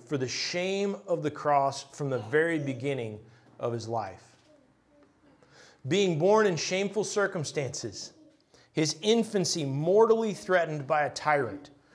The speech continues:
branded an impostor by the religious authorities from the first, being without a place to lay his head throughout his ministry, meeting with hostility everywhere he went."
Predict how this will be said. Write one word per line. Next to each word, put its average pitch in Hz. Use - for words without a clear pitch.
branded 214
an 196
impostor 208
by 175
the 170
religious 170
authorities 165
from 151
the 127
first, -
being 190
without 170
a 190
place 240
to 208
lay 202
his 175
head 202
throughout 170
his 156
ministry, 165
meeting 196
with 175
hostility 196
everywhere 165
he 139
went." 113